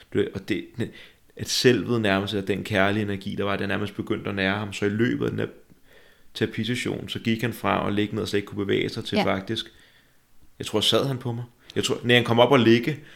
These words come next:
Speaker 2: Ja.
Speaker 1: han, ja, <laughs> ja, det lyder helt mærkeligt, men han kom op og ligge på mit skød,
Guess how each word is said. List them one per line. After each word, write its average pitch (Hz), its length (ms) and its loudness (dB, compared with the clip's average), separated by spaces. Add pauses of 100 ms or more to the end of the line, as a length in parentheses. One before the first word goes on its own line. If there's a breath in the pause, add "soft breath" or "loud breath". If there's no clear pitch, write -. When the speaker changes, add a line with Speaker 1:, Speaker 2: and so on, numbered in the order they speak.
(120)
Speaker 2:
Ja. 226 160 8
Speaker 1:
han, 113 160 4
ja, 98 380 2
<laughs> 113 320 2
ja, 120 260 6
det 107 100 -8
lyder 107 100 0
helt 110 160 -2
mærkeligt, 98 320 4
men 110 100 2
han 107 80 -2
kom 110 180 -2
op 113 260 6
og 135 60 6
ligge 107 360 2
på - 140 -6
mit 95 160 -6
skød, 107 260 -2